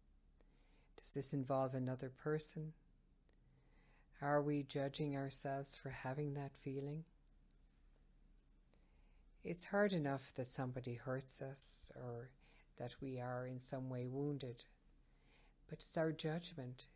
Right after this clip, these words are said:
is like a second arrow, harming ourselves again in our relationship with ourselves. Notice whatever is predominant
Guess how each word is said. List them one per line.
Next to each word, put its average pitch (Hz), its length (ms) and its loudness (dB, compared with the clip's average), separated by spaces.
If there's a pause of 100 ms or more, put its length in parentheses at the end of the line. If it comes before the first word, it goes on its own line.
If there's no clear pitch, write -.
is 139 200 -6
like 143 260 -4
a 139 60 -2
second 147 500 0
arrow, 120 400 -6 (240)
harming 135 380 2
ourselves 120 580 0
again 123 520 -4 (920)
in 143 180 -2
our 127 140 2
relationship 127 800 -2
with 123 160 -4
ourselves. 123 840 -2 (2750)
Notice 226 500 6
whatever 135 440 0
is 127 180 -2
predominant 131 960 -4